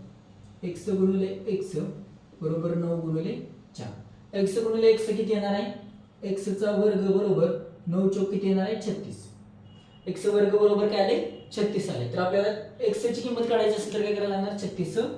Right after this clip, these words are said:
वर्गमूळ काढायला लागणार आहे. म्हणजे काय? एक्स बरोबर वर्गमुळात छत्तीस, एक्स बरोबर वर्गमुळात छत्तीस. एक्स बरोबर छत्तीस चं वर्गमूळ किती येणार आहे? तर छत्तीस चं वर्गमूळ येणार आहे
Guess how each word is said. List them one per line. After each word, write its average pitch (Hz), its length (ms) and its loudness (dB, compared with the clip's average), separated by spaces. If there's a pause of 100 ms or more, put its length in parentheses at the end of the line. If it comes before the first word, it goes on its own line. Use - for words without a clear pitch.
(320)
वर्गमूळ 196 400 6
काढायला 139 300 0
लागणार 123 140 -4
आहे. 135 140 -8
म्हणजे 165 240 -4
काय? 196 100 -8
एक्स 196 220 -4
बरोबर 185 300 4
वर्गमुळात 175 580 2 (760)
छत्तीस, 120 440 -10
एक्स 156 200 -6
बरोबर 170 300 0
वर्गमुळात 170 600 -2
छत्तीस. - 340 -12 (540)
एक्स 208 220 -2
बरोबर 160 280 2 (340)
छत्तीस 214 340 -4
चं 254 60 0
वर्गमूळ 233 400 6
किती 226 180 4
येणार 208 200 6
आहे? 208 160 -2 (400)
तर 185 60 -4
छत्तीस 196 480 -2
चं 214 60 0
वर्गमूळ 196 300 2
येणार 185 180 2
आहे - 120 -4